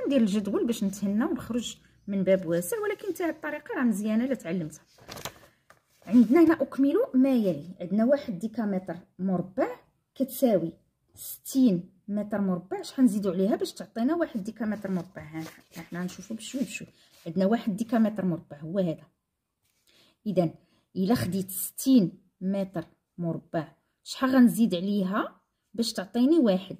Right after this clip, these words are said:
اذا ها نديرها لكم هنا، ندير غنزيد على واحد العدد باش تعطيني واحد ديكامتر. ها انتم، ها هي ستين.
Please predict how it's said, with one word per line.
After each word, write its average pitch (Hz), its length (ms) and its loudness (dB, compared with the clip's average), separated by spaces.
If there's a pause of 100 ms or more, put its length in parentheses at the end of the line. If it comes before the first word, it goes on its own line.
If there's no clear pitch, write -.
(160)
اذا 165 220 -4
ها 170 260 0
نديرها 165 380 -4
لكم 165 240 -8
هنا، 196 260 -4 (180)
ندير 175 160 -16 (540)
غنزيد 170 260 -2
على 170 120 2
واحد 175 220 -2
العدد 180 540 -2
باش 208 140 -8
تعطيني 190 520 -4 (340)
واحد 185 640 2 (600)
ديكامتر. 202 640 -4
ها 170 240 -6
انتم، - 280 -14 (100)
ها 160 80 -10
هي 165 160 -4
ستين. 427 440 -6